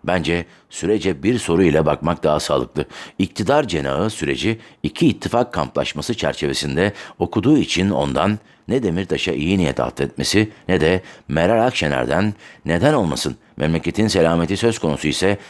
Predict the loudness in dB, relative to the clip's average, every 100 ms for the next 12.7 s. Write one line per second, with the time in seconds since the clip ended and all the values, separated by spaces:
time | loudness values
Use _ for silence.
0 | -10 -2 0 0 0 0 0 0 -2 -2
1 | -2 -2 -2 -2 -4 -14 -8 0 2 2
2 | 0 0 0 0 0 -2 -2 -2 0 0
3 | 2 0 0 0 0 0 -2 -2 -4 -4
4 | -2 -2 -2 -8 _ -4 -4 0 0 0
5 | 0 -2 -4 -8 _ _ -4 -4 0 0
6 | 0 -2 -4 -14 -2 0 2 0 -2 0
7 | 0 0 0 0 0 0 0 0 2 0
8 | -4 -12 -12 -2 0 2 2 2 2 2
9 | 2 2 0 0 0 0 0 0 0 -2
10 | -4 -16 -6 -2 0 0 0 0 -2 -2
11 | -6 -6 -6 -4 -2 -2 -2 -4 -6 -4
12 | -2 -2 0 0 0 -4 -10